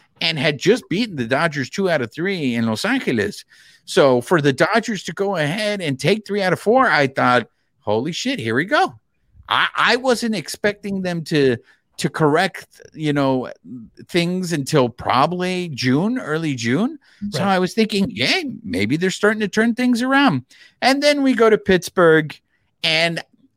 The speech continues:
Speaker 1: I don't know, and I, we're gonna get into this, but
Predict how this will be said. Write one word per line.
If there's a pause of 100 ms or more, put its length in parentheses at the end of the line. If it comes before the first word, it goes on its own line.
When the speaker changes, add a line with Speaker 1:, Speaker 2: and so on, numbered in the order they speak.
(440)
Speaker 1:
I
don't
know,
and
I,
we're
gonna
get
into
this,
but